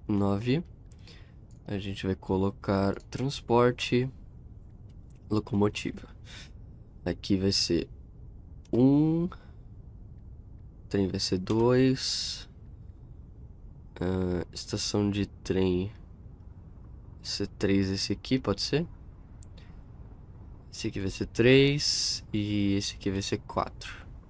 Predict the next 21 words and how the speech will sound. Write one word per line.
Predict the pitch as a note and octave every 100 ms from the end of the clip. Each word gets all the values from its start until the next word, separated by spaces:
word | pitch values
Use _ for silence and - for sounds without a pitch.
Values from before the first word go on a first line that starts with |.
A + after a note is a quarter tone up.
| - - - - - - - - - - - - -
Sinal | - - G2
de | F#2+
trajeto | F#2 G2 G#2 A#2+ A#2
ou |
de | A2+
trecho? | - F#2 G2+
Acho | A#2
que | -
é |
de | G#2 G2+
trecho, | - F2+ A2 G2+
é |
o |
melhor. | F#2+ F2+ - B2 - - - - - - - - - - - - - - - - - - - - - - -
Beleza. | G#2+ F#2+ - - -
Vamos | C#3 D3+
botar | D3+ C#3
um |
hangar | A2 G#2+ B2
também | A#2+ G#2+ G#2
aqui. | G#2+ D3+ E3+